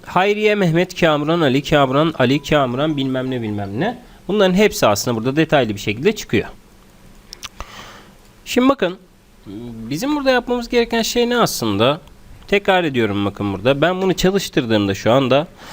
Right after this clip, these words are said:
adreslerin bölgelerini şu an farklı atıyor ve gerçekten farklı adres bölgelerinde bu işlemlerin hepsini biz yapabiliyoruz. Ama bakın kopyalama işlemi burada yapabiliyor mu?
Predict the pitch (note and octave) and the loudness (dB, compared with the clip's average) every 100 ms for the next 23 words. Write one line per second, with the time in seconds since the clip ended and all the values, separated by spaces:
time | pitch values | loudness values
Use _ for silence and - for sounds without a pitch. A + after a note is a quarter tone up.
0 | - - E3+ G3 G3+ - G3+ G3+ G3 F#3+ | -8 0 2 2 2 2 2 4 2 4
1 | F#3+ F#3+ F#3+ - F#3 F3 G#2 G2+ - F3+ | 4 2 0 2 2 2 -2 0 2 2
2 | F3+ F#3+ F#3 F3 F3 G3+ G3+ C#3+ F3+ F3 | 2 2 4 4 4 2 2 0 0 0
3 | - A#2 - G#3+ F3 F3+ E3+ D#3 C#3 B2+ | 0 0 0 0 2 0 2 2 4 4
4 | B2 B2 C#3+ F#3 C#3 F#3+ - C#3 A#2 G#2+ | 2 0 0 -2 2 0 2 0 0 0
5 | G#2+ E3+ F3 - A#2+ E3 F3+ C#3+ C#3 B2+ | -2 -4 -4 -6 -6 -4 -2 0 0 0
6 | A2+ E2 - F3 G#3 G3 E3 - E3 - | -2 -2 -2 0 0 -2 -4 0 -2 0
7 | E3+ G#3+ G#3 - G3+ G3 F#3+ F#3 D3 C#3+ | 0 0 -2 -2 -4 -2 0 2 2 2
8 | D#3+ G3+ A3+ A2+ C#3 | -2 0 0 0 -4